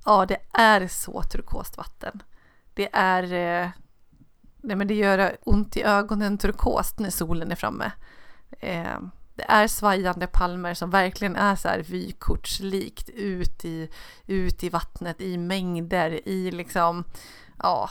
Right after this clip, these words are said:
och annan vegetation förstås. Det är grönskande. Och sen är ju det här unika med de här svarta granitklipporna. Det är det som gör stränderna på Seychellerna så otroligt speciella.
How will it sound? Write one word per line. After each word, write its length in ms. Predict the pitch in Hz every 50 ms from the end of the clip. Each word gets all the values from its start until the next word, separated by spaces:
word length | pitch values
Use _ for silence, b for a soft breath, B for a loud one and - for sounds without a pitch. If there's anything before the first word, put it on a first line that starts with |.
| -
och 200 | - 196 190 -
annan 420 | 190 180 180 180 180 180 185 180 180
vegetation 680 | 185 175 - 190 185 - 190 - - - 180 185 180 160
förstås. 500 | - - 180 - - - - - - -
Det 180 | - 180 175
är 40 | 170
grönskande. 920 | 175 185 - 175 180 175 175 175 175 185 - - 185 180 180 190 - 196 196 B B B B B B B B B B
Och 220 | B B - 208
sen 200 | - 202 208 208 -
är 180 | - 208 202 190
ju 120 | 185 175
det 80 | 170 175
här 120 | 165 - -
unika 640 | - - 185 185 196 202 196 180 - - - 180 165
med 120 | 160 151
de 20 | 160
här 80 | 175
svarta 580 | - - - - - - - - - - 170 160
granitklipporna. 1200 | 175 190 185 170 175 180 180 175 170 - - - - - 196 - - - - - - - 185 - - - -
Det 80 | - 180
är 40 |
det 240 | 175 175 196 185 175
som 220 | 175 - 165 160 170
gör 120 | 170 156
stränderna 480 | - - - 175 160 160 156 156 165 156
på 140 | - -
Seychellerna 640 | - - 185 - - 220 202 180 170 165 170 165 165
så 260 | - - - 165 -
otroligt 640 | - - 185 - - - 185 175 170 - - 175 - -
speciella. 680 | - - 170 - - 190 196 196 180 175 185 - -